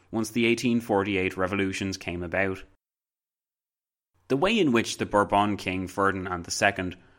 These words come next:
repressed the calls for reform, isolated his country diplomatically, and began to alienate his people further,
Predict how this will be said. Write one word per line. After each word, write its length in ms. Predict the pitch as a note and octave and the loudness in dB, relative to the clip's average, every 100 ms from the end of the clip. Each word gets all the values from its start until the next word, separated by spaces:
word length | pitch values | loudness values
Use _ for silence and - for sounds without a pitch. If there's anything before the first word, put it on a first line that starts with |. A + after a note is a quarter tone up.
| _ | _
repressed 460 | G#2 - B2 C#3 - | -4 2 2 2 -4
the 100 | B2+ | -6
calls 340 | G#2+ F#2+ F#2 | 0 0 0
for 160 | - F2+ | -4 -4
reform, 600 | F2+ - A2+ G#2+ G2 F#2+ _ _ - | -4 -4 0 0 0 -6 _ _ -4
isolated 560 | B2 C#3+ E3+ E3+ D#3+ | -2 2 4 4 2
his 140 | D3 C3+ | -2 -2
country 360 | A2+ F#2+ - | -2 -4 -4
diplomatically, 840 | G2 F#2+ F#2+ F#2 G#2+ A2+ - F2+ F2 _ _ | -4 -4 -4 0 2 0 -4 -6 -8 _ _
and 120 | - A#2+ | -4 0
began 280 | C3 C3 | 2 2
to 200 | C3 - | 2 2
alienate 460 | B2+ D3 D3 B2+ A2+ | 4 4 4 4 2
his 140 | G#2+ | -2
people 340 | - G#2 - F2 | -4 -6 -6 -8
further, 560 | - C#3+ B2 G#2 F#2+ | 2 4 6 4 0